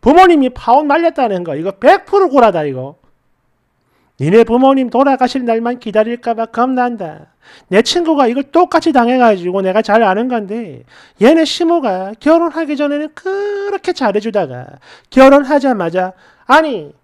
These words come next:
너가 부모님들 다 돌아가시고 나면 결국에 다 우리 아들 거 되는 건데 뭐 그리 아끼고 난리냐. 지금부터 써라." 이런 소리를 대놓고 했다고 해요.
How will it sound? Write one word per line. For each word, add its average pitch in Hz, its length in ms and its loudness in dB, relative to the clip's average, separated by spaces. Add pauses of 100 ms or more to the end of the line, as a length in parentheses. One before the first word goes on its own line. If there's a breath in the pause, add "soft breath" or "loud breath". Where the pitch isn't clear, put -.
(260)
너가 359 260 0
부모님들 381 560 -2
다 294 120 0
돌아가시고 311 680 0
나면 240 420 -6
결국에 392 400 2
다 285 240 2
우리 285 220 -4
아들 359 280 2
거 277 120 0
되는 233 260 -4
건데 180 560 -12
뭐 - 140 2 (300)
그리 339 200 -2
아끼고 285 380 -2
난리냐. 196 680 -6
지금부터 320 460 -4
써라." 311 500 0 (400)
이런 254 260 2
소리를 247 440 -4
대놓고 302 460 0
했다고 214 420 -4
해요. 175 240 -14